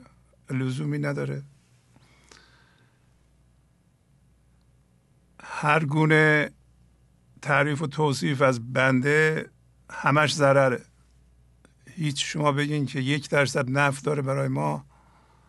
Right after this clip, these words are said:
نداره و وقت تلف شده است.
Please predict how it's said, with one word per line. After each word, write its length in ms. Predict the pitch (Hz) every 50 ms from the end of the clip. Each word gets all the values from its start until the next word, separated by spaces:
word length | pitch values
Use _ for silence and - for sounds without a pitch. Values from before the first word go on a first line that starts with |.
| _ _ _ _ _ _ _ _ _ -
نداره 720 | 143 143 147 147 143 147 147 143 139 139 139 135 139 - - _ _ _ _ _ _ _ _ _ _ _ _ _ _ _ _ _ _ _ _ _ _ _ _ _ _ _ _ _ _ _ _ _
و 60 | 214 151
وقت 360 | 131 123 143 151 - - 170
تلف 380 | 135 135 139 139 131 131 -
شده 240 | - - 147 131 135
است. 360 | 135 131 - - - - -